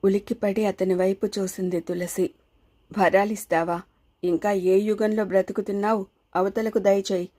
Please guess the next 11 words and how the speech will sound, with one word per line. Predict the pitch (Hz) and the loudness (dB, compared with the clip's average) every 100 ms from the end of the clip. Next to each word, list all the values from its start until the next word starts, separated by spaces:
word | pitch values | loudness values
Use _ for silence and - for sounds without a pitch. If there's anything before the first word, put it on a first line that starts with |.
| _ _ | _ _
కావాలంటే | 185 180 190 202 190 185 | -8 -2 0 2 0 0
చిల్లర | 220 214 196 208 | -2 -2 0 0
డబ్బులిస్తాను," | 196 185 185 180 - 180 175 170 - _ - | 2 -2 0 -4 -4 -4 -4 -6 -12 _ -8
అన్నాడు | 170 175 175 | -6 -4 -6
శివ. | 175 170 175 175 - _ _ - _ _ 190 | -6 -6 -4 -4 -6 _ _ -20 _ _ 0
"ద్రవిడ | 208 190 202 214 | 2 4 2 2
మహేశ్వరులం, | 196 190 214 196 196 185 180 175 - _ _ | 0 0 -2 0 0 2 4 2 -2 _ _
కించపరిచి | 165 165 - 208 196 196 202 | -2 -2 -2 -2 -2 -2 -2
మాట్లాడకురా, | 185 190 196 202 185 185 190 196 - _ _ _ | 0 0 0 0 2 2 2 2 -4 _ _ _
కొండదొరలకు | - 170 185 214 196 190 185 202 | -2 0 2 2 2 4 4 2
కోపమొస్తాది. | 208 196 208 214 208 190 - 180 170 175 | -2 0 0 2 0 0 -2 -4 -2 -2